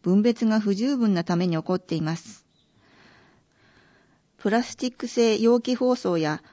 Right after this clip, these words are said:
ペットボトルなどは、洗ってきちんと分別すれば、資源物として収集され、再利用されます。資源物を出す際の注意点。プラ容器の場合、プラマークを確認する。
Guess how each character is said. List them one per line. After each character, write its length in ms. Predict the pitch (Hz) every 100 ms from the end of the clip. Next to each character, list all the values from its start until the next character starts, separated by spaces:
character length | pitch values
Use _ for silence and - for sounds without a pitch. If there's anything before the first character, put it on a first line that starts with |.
| _
ペ 80 | -
ッ 40 | 302
ト 200 | - 254
ボ 100 | 262
ト 140 | 233
ル 100 | 180
な 140 | 175
ど 140 | 175 160
は、 200 | 151 - _ _
洗 200 | - 185
っ 80 | 240
て 120 | 240
き 100 | 240
ち 160 | - 254
ん 40 |
と 120 | 269
分 200 | 180 185
別 200 | 185 185
す 120 | - 185
れ 120 | 190
ば、 220 | 160 151 - _
資 160 | - 180
源 240 | 233 269
物 200 | 226 -
と 120 | -
し 80 | 185
て 160 | - 160
収 200 | - 214
集 220 | - 202
さ 140 | 202
れ、 220 | 180 170 -
再 240 | - 196 226
利 100 | 254
用 120 | 202
さ 140 | 180
れ 100 | 160
ま 140 | 156 160
す。 240 | - - _ _ _ _ _ _ _ _ _ _ _ _ _ _ _
資 180 | - -
源 260 | 208 302 330
物 220 | 220 -
を 80 | 180
出 160 | 208
す 100 | 226
際 220 | - 180 170
の 160 | 156
注 300 | - - 226
意 80 | 220
点。 300 | - 147 - _ _ _ _ _ _ _ _ _ _ _ -
プ 120 | 208
ラ 120 | 247
容 180 | 277 277
器 120 | 214
の 120 | 175
場 220 | 160 156
合、 60 | 151 151 233 _ _ _ _ _ _ _
プ 100 | 220
ラ 120 | 240
マ 160 | 262 277
ー 40 |
ク 140 | 285 175
を 80 |
確 260 | 165 165 -
認 200 | 175 175
す 160 | - 170
る。 240 | 156 -